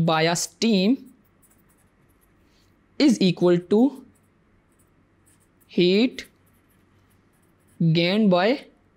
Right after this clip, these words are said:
water। ठीक है, तो heat lost by steam में हमारे पास जो है क्यू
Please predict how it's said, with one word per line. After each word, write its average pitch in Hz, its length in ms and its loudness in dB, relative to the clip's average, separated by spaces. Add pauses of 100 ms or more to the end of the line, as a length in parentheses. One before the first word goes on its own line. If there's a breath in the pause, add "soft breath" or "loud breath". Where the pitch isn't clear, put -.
(1600)
water। 160 440 -2 (520 soft breath)
ठीक 269 160 0
है, 285 100 0 (360 loud breath)
तो 226 100 2
heat 247 280 2
lost 240 240 0
by 254 120 0
steam 247 260 -4
में 254 160 2
हमारे 226 280 0
पास 233 220 -2
जो 220 140 -4
है 240 160 -2
क्यू 233 220 -2